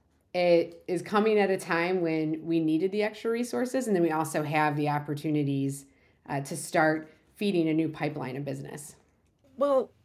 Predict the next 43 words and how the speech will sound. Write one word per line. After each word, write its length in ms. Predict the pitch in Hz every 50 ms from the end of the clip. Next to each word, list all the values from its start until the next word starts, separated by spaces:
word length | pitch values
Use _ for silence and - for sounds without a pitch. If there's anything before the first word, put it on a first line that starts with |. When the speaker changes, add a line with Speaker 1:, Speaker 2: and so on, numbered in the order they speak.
| _ _ -
Speaker 2:
acquisitions 840 | 214 269 277 - 311 254 254 233 - - 147 123 120 - - - - - - -
and 240 | 165 165 160 165
mergers 640 | 185 214 226 233 226 190 170 160 151 127 143 143 -
and 120 | 143 151 -
things 440 | 156 151 151 147 151 147 - - - -
are 100 | 175 170 165 - -
different. 400 | - 220 202 196 - - 110 - - _ _ _ _ _ _ _ _ _ _ _ _ _ _ -
There 240 | - 175 175 185 175
is 200 | 170 170 165 170
not 240 | 175 180 180 -
one 200 | 160 185 185 190
set 260 | 185 - - 180 - -
recipe 380 | 175 175 170 - 170 - 170
how 240 | 151 151 175 165 170
it 100 | 160 -
works, 480 | - 156 160 160 165 160 - - - - - - - - _ - -
whether 260 | 175 180 185 190 180
it's 160 | 170 175 -
successful 580 | - 170 - - 185 185 175 - - 175 160 160
or 80 | 156
not. 360 | 160 170 180 185 175 170 - - _ _ - _ _ _ _ _ _ _ _ _
Did 260 | - 240 233 190 175
you 300 | 196 233 294 330 359 392 349
guys 260 | 302 294 285 277 277
seek 320 | - - - 262 262 -
out 240 | 226 208 226 240 -
Modop, 440 | 196 202 208 214 226 233 262 277 - - -
or 140 | 180 185 185
did 160 | 175 170 160
they 180 | 208 214 226
find 400 | 233 233 214 196 202 196 196 190
you, 240 | 190 233 247 254 247
or 60 | 214
did 180 | 185 180 180 165
you 100 | 165 170
meet 460 | 175 180 175 - - 190 208 220 208
together 340 | - - 180 190 190 196 202
for 120 | 196 196
coffee 340 | 180 - 208 202 208 208 226
one 220 | 202 202 208 208 196
day? 200 | 202 196 202 208
I 40 |
mean, 240 | 190 185 185 180 170